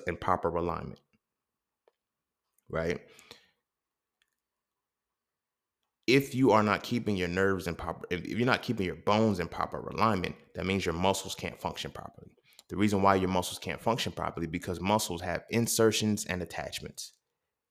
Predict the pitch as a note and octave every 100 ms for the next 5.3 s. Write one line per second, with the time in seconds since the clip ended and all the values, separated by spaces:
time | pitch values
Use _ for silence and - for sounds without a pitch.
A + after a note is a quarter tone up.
0 | _ _ _ - F3 C#3 A2 - - G#2
1 | A#2 A#2 A2+ G2+ G#2+ G#2 G#2+ - F2 D#2+
2 | - F#2 G#2+ G#2 F2 E2+ F2+ G2+ F2 D2
3 | - - E2 E2 - F2 A2+ A#2 G2 G2
4 | E2+ - - - - _ E2+ - G#2+ G2+
5 | G#2 F#2